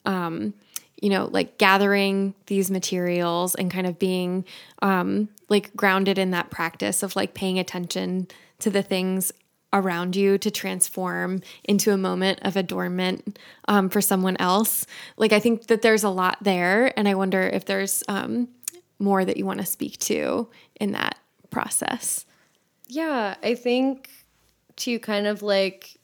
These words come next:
Speaker 2: continue the thread of what the practice actually is for me, like, as I'm gathering, like,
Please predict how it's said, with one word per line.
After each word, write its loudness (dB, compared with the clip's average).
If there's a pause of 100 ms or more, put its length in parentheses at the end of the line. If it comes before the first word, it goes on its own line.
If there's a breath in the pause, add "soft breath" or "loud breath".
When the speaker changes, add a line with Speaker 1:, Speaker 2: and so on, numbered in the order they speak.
Speaker 2:
continue -2
the 0
thread -2
of -2
what -6
the -6
practice -4
actually -2
is -2
for -6
me, -4
like, -6
as -6
I'm -6
gathering, -4
like, -6